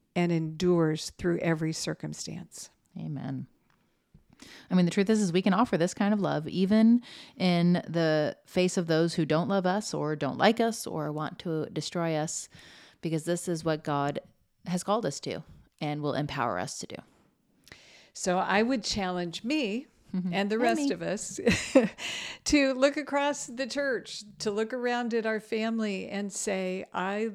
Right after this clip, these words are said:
Speaker 1: love you." We may be different. We may actually have some differences in our theology. As long as we serve the same God and have accepted the same Savior,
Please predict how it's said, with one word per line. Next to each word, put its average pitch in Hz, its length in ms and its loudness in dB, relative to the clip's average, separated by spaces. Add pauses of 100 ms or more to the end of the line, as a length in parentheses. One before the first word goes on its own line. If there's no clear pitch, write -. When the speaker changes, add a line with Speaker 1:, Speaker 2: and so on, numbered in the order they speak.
Speaker 1:
love 208 360 -2
you." 170 220 -4
We 185 220 -2
may 214 140 0
be 240 120 -4
different. - 440 -4 (100)
We 220 160 0
may 226 180 0
actually 226 520 -4
have 214 300 -6
some 202 380 -6 (720)
differences 220 800 0
in 202 480 -6
our 196 600 -4
theology. 202 880 -4
As 175 220 -8
long 185 260 -4
as 214 160 -8
we 226 100 -6
serve 180 500 -6
the 175 80 -8
same 180 420 -6
God 165 480 -6 (520)
and 170 360 -4
have 165 260 -4
accepted 165 560 -6
the 156 100 -6
same 175 400 -4
Savior, 165 640 -6